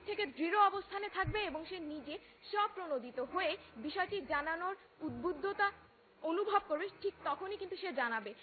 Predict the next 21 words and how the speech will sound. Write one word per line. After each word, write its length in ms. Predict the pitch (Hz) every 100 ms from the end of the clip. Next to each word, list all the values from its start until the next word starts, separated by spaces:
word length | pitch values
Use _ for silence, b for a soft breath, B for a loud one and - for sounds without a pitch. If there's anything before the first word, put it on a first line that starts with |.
| B
একজন 260 | 240 277 311
নাগরিককে 500 | 285 277 320 - 403
কখনোই 420 | 311 269 381 349 403 B -
কঠোর 300 | 285 311 392 403 -
আইন 240 | 311 320 285
প্রয়োগের 360 | 269 254 262
মাধ্যমে 420 | 247 247 233 339
আমরা 260 | 302 247 285 B B
বাধ্য 380 | - 269 233 403
করতে 300 | 392 392 392
পারছি 360 | - 311 - 330
না 140 | 349 B B
দুর্নীতির 480 | 220 311 320 330 330
বিরুদ্ধে 400 | 285 320 370 359 359 -
তার 160 | 311 294
ঘর 280 | 277 311 320
থেকে 220 | 415 392
এসে 320 | 415 370 381 392 B
অভিযোগ 380 | - 285 330 359 -
প্রদানের 460 | 285 269 269 269 208
জন্য। 340 | 240 233 214